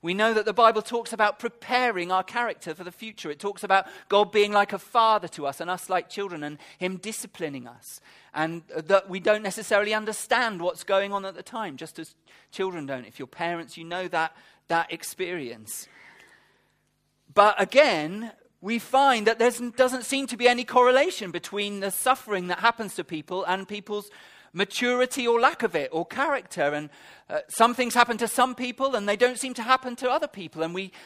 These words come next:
there's no way of working out why that is the case. So although we have some hints at answers,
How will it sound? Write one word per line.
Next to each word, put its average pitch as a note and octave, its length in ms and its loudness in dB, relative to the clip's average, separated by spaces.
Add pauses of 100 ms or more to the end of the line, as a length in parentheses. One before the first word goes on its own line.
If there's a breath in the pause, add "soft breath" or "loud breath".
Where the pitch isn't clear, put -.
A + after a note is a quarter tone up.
there's G3 200 -4
no C4 180 6
way B3 260 6
of A3+ 140 2
working B3 400 2
out A3 220 0
why A3 480 2
that F#3 200 -2
is E3+ 140 -12
the D#3+ 80 -12
case. C#3+ 340 -12
So F3+ 280 2 (320 loud breath)
although A3 400 6
we C4+ 140 -2
have A3+ 260 -2
some G#3 260 -2
hints A#3+ 380 -4
at G3 120 -4
answers, G3+ 600 -2